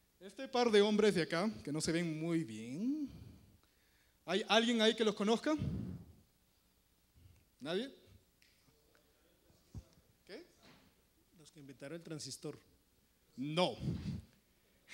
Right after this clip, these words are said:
Speaker 1: Ah,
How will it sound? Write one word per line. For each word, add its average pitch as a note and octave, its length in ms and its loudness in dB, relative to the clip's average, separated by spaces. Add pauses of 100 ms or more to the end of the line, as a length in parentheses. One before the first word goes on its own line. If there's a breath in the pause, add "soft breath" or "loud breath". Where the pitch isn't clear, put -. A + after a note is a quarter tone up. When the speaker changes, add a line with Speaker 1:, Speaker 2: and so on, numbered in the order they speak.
(2750 loud breath)
Speaker 1:
Ah, E3 480 -2